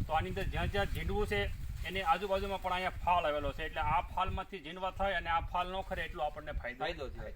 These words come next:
Speaker 1: બરાબર. તો તમે વીસ વીસ એમ એલ પ્રમાણે આના બે છંટકાવ કર્યા તો આનાથી તમને એવું લાગે છે કે તમારા કપાસના પાક ઉપર કોઈ વધ અટકી ગયો હોય?
Speaker 2: હા, જોઈ શકો આપણે વધ અટકી ગયેલી જ છે. હજી મારે એવું લાગે કે ત્રીજો રાઉન્ડ કરો છે ને ઈ પણ પચાસ એમ એલ નો.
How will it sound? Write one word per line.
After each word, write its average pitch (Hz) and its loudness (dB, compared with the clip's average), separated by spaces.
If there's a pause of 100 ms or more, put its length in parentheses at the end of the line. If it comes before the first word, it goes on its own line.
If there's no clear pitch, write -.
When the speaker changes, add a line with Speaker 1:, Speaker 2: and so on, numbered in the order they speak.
(100)
Speaker 1:
બરાબર. 180 -8 (640)
તો 233 0
તમે 220 0
વીસ 220 -2
વીસ 240 -4
એમ 226 0
એલ 226 0
પ્રમાણે 214 2
આના 214 0
બે 190 0
છંટકાવ 196 0
કર્યા 190 2 (360)
તો 214 -4
આનાથી 214 0
તમને 220 -2
એવું 254 -2
લાગે 247 2
છે 262 -2
કે - -14
તમારા 214 0
કપાસના 214 -4
પાક 196 0
ઉપર 202 -4
કોઈ 190 -4
વધ 175 0
અટકી 175 -6
ગયો 156 -8
હોય? 147 -8
Speaker 2:
હા, 165 0
જોઈ 175 -4
શકો 208 -10
આપણે 175 -2
વધ 156 -6
અટકી 180 -4
ગયેલી 208 0
જ 175 -6
છે. 165 -6
હજી 165 -2
મારે 190 -2
એવું 196 0
લાગે 196 0
કે 175 -8
ત્રીજો 190 -4
રાઉન્ડ 190 -2
કરો 196 0
છે 151 -8
ને 156 -6
ઈ 180 -4
પણ 190 -4
પચાસ 175 -2
એમ 131 -10
એલ 113 -12
નો. 104 -18